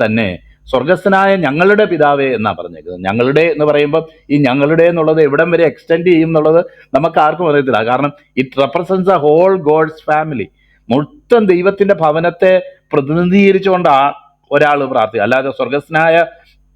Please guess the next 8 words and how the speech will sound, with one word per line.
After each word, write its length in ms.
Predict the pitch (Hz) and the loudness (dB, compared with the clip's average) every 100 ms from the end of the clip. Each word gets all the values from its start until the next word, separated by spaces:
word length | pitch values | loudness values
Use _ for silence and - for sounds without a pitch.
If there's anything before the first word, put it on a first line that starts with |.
| _ _ _ _ _ - | _ _ _ _ _ -4
എൻ്റെ 220 | 131 170 | -2 0
ദൈവമേന്നോ 600 | 165 156 151 156 156 156 | 0 0 0 0 0 -2
ഞങ്ങളുടെ 360 | 117 120 160 180 | -2 -2 0 0
സഭയുടെ 340 | 151 156 156 | 0 0 2
ദൈവമേന്നോ 680 | 147 143 147 143 143 143 120 _ _ 127 | 2 2 0 0 0 -2 -4 _ _ -2
ഒന്നുമല്ല 460 | 147 208 220 147 | 0 2 2 0
പറയുന്നത്, 340 | 131 127 123 120 | -2 -2 -4 -2
"സ്വർഗസ്ഥനായ 760 | 113 120 127 135 135 135 139 | -2 -2 -2 0 0 2 0